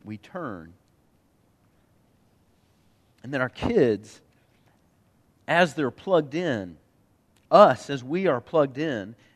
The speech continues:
this ideology is just rampant.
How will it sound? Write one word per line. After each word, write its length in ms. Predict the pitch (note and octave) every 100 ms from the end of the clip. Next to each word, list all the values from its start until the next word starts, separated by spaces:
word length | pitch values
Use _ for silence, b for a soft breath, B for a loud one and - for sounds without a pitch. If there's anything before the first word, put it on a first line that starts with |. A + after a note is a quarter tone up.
| -
this 220 | E3 -
ideology 840 | D3 D#3+ C#3 C3 D#3 C3 A2 G#2+ A2+
is 120 | G#2+
just 280 | - A2 - _ F#2 G2+
rampant. 540 | A2+ A2 G2+ - _